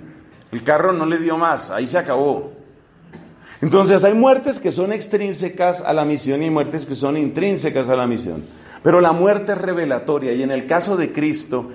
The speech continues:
la muerte es parte integral. Además, ya hemos comentado en otra de estas charlas, mis hermanos,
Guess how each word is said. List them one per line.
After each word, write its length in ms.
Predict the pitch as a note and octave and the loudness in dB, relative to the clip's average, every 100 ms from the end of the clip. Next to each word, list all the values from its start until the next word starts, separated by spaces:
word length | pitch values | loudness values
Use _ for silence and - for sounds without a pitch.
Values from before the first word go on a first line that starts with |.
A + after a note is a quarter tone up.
| - - | -20 -4
la 180 | - D#3+ | 2 4
muerte 400 | C#3+ D#3+ D#3 E3+ | 4 2 0 -4
es 120 | E3 | -8
parte 360 | - D3+ D#3 E3+ | -4 -4 -4 -6
integral. 840 | D3 B2+ - G#2+ A#2 A#2 G#2 E2+ - - _ - - - | -6 -6 -6 -6 -2 -2 -2 -6 -18 -20 _ -20 -20 -2
Además, 380 | D#3 D#3 F3 G#3 | 0 2 2 0
ya 120 | B3 | 0
hemos 200 | B3 B3+ | -2 -2
comentado 480 | A3+ E3+ C#3 E3 F#3 | -4 -6 -4 -2 -2
en 80 | F#3+ | -4
otra 220 | F#3+ G3+ | -6 -4
de 80 | F#3+ | -4
estas 260 | F#3+ F#3 - | -4 -8 -2
charlas, 380 | E3 D3+ E3+ | 0 2 0
mis 180 | E3 A2+ | 0 -2
hermanos, 680 | G#2+ G#2+ A#2 A2 A#2+ - | -4 -2 -2 -2 -6 -10